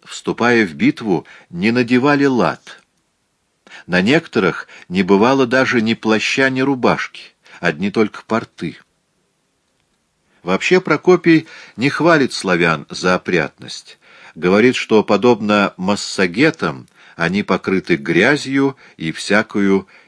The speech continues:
нечистотою. Как все народы, в простоте быта живущие, славяне были здоровы, крепки, легко сносили холод и жар,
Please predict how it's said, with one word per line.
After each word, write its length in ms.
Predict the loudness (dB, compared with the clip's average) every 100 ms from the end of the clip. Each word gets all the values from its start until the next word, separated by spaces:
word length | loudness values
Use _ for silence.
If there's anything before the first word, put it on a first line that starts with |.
| -12
нечистотою. 1300 | -4 -4 -2 -6 -8 -10 -6 -6 -6 -14 -12 -18 -20 _ _ _ _ _ _ _ _ _ _
Как 220 | -2 -2
все 280 | -2 2 2
народы, 500 | 2 2 2 2 -2 -10 -20 -20 -20
в 120 | -4
простоте 580 | -4 0 -2 0 2 2
быта 340 | 0 0 0
живущие, 600 | -2 -2 -2 -4 -2 -2
славяне 500 | -2 -2 0 0 -2
были 400 | -2 0 0 -2 -6 _
здоровы, 640 | -20 -2 -2 0 0 0 -4
крепки, 760 | -8 -4 -2 -4 -8 -14 -14 _ -20 -20 -14
легко 440 | -2 -2 0 0 0
сносили 500 | 0 -6 -2 -2 -2
холод 500 | -2 0 2 2 -2
и 60 |
жар, 460 | -4 0 0 -2 -6